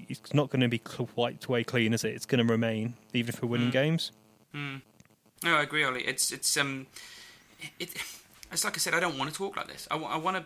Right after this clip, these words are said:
Speaker 2: I wanna be talking about how Leutwiler was, you know, man of the match and, and made saves. I, I, if I, we've just gone through both those games there, but, you know, we've only really mentioned sort of four or five different players. You know, there's a lot of players in this team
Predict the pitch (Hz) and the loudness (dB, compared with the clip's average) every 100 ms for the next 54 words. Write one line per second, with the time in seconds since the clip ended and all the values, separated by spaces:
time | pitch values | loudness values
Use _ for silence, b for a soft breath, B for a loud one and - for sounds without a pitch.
0 | - 160 202 175 160 160 139 135 123 127 | -8 -6 -6 -4 -6 -6 -6 -4 -2 0
1 | 127 127 - 143 127 127 127 123 127 123 | 0 -2 -2 -4 0 -2 -2 -2 -2 -4
2 | - 131 120 120 B B B 127 127 123 | -4 -6 -6 -8 B B B 2 2 2
3 | 131 - 127 123 127 127 123 120 123 120 | -4 -2 -8 -6 -6 -6 -4 -2 -2 -4
4 | 131 - 147 160 - _ - B B - | -6 -6 -6 -10 -12 _ -20 B B -18
5 | 71 - 190 208 240 220 196 208 220 233 | -16 -8 -4 2 0 0 -8 -4 -2 -2
6 | 214 175 175 175 160 175 175 127 117 123 | -2 0 0 0 0 0 0 -2 -2 -4
7 | 87 156 120 135 190 151 139 131 151 - | -2 -2 -2 -2 -2 -2 -4 -2 -4 -4
8 | 120 117 113 107 143 131 - 123 120 131 | -6 -8 -8 -8 -4 -4 -2 -4 -4 -8
9 | 120 - 156 110 - - 101 135 131 185 | -10 0 2 2 -2 -8 -6 -6 -4 -2
10 | - - 156 131 123 123 - 127 123 | -2 -2 -2 -2 -4 -8 -6 -6 -8